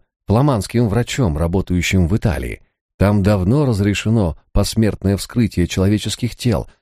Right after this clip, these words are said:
в то время как здесь оно до последнего времени находилось под запретом. Старая церковь не одобряла этой практики и была не права. Везалий стал первым за многие века,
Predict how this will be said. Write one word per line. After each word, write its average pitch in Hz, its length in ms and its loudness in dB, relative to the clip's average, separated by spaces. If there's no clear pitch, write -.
в - 100 -8
то 85 100 2
время 69 260 0
как 65 220 -4
здесь 62 400 -2
оно 78 320 0
до 85 120 -2
последнего 90 540 2
времени 90 360 2
находилось 82 520 0
под 76 160 -4
запретом. 80 520 -2
Старая 95 500 2
церковь 95 500 -2
не 92 80 4
одобряла 92 500 2
этой 69 200 -4
практики - 540 -6
и 120 120 4
была 117 420 2
не 110 140 0
права. 90 500 -2
Везалий 113 680 4
стал 123 300 0
первым 120 520 2
за 110 160 2
многие 135 520 2
века, 127 440 0